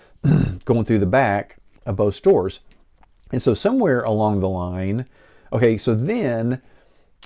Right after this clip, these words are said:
uh, s-, about six years, six and a half, seven years into that job, I ended up getting divorced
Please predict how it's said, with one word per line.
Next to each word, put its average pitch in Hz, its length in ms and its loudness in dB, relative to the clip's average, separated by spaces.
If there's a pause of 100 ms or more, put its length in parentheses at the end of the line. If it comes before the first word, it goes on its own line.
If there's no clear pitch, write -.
(760)
uh, 101 400 -2
s-, - 160 -14
about 110 360 -4
six - 280 -2
years, 131 500 2 (420)
six - 460 -8
and 139 80 -2
a 127 40 0
half, 123 180 0
seven 123 280 0
years 110 280 0
into 107 240 -2
that 127 280 0
job, 95 540 -4
I 101 460 -6
ended 117 300 -2
up 101 180 0
getting 107 280 -2
divorced 107 920 -2